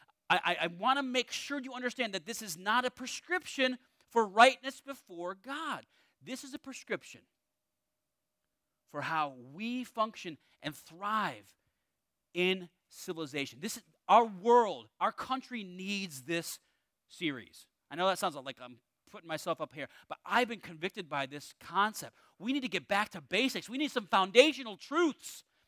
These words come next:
in our, in our, in ourselves, in our world. And this is as about, about as basic as you can get. Aside from last week, we talked about who God was,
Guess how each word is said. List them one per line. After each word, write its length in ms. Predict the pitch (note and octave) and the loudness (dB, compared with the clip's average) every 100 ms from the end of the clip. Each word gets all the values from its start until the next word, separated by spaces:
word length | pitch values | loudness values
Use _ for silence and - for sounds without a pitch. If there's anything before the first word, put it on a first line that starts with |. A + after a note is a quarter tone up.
| _ | _
in 160 | C4 C#4+ | 4 10
our, 200 | C4 A#3+ | 10 8
in 120 | B3+ C4+ | 4 4
our, 180 | A#3 G#3+ | 4 0
in 100 | B3+ | -2
ourselves, 600 | B3 G#3+ - C#4+ D4 B3+ | -2 -2 4 6 6 2
in 80 | B3+ | 4
our 120 | A#3+ | 4
world. 400 | A3+ D4 D#4+ C4 - _ - | 6 6 8 6 2 _ -2
And 180 | G#3+ A3+ | -2 2
this 200 | E4+ C#4 | 0 2
is 180 | B3+ B3+ | -2 -2
as 120 | A#3 | -4
about, 560 | G#3+ _ _ - C4+ | -8 _ _ 0 2
about 240 | C#4+ B3 A3+ | 6 4 4
as 120 | F3 C#3 | -2 -4
basic 420 | - F#4 F#4 F4 D4+ | 6 6 6 0 -2
as 120 | B3 | 0
you 100 | D4 | -2
can 140 | C#4 | 0
get. 280 | C4 E3+ - _ _ _ _ _ _ _ _ _ _ _ | 2 2 0 _ _ _ _ _ _ _ _ _ _ _
Aside 320 | E3 C#4 D4 | -2 6 6
from 140 | C#4 C4+ | 6 4
last 300 | C4+ C4 G#3 | 4 4 -2
week, 220 | A3+ - _ _ _ _ | -8 -8 _ _ _ _
we 60 | - | 0
talked 140 | A#3 | 2
about 220 | A3 F#3+ | 2 0
who 200 | F3+ B3 | -2 -8
God 380 | F#3+ A3+ A#3 B3 | 4 6 6 4
was, 480 | B3 B3+ C4+ B3+ - | 4 4 4 -2 -14